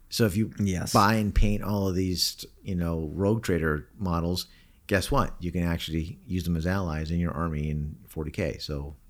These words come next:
Speaker 1: there, there you go. We like to play with our models in every conceivable way, and Games Workshop is listening. <laughs> Yeah.
Speaker 2: Yeah. Uh,
Speaker 1: Yeah. Okay.
Speaker 2: Right.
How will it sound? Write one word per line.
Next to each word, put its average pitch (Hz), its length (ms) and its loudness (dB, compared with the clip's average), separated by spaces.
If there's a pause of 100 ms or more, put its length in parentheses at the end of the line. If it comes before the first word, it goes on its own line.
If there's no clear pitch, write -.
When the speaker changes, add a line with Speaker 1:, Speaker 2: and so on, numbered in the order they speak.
(460)
Speaker 1:
there, 87 340 2
there 92 120 0
you 92 100 2
go. 78 240 0 (420)
We 135 160 6
like 131 320 4
to 98 420 4
play 92 240 6
with 90 180 0
our 85 100 0
models 82 420 -2
in 73 120 -6
every 92 220 -4
conceivable 80 540 -8
way, 73 380 -4
and 69 340 -8 (680)
Games 78 260 -4
Workshop 64 400 -6
is 53 100 -12
listening. - 360 -12 (260)
<laughs> - 140 -14 (960)
Yeah. - 140 -12 (260)
Speaker 2:
Yeah. 92 220 -4 (680)
Uh, - 400 -6 (120)
Speaker 1:
Yeah. - 120 -6 (1200)
Okay. 85 180 0
Speaker 2:
Right. 58 120 -6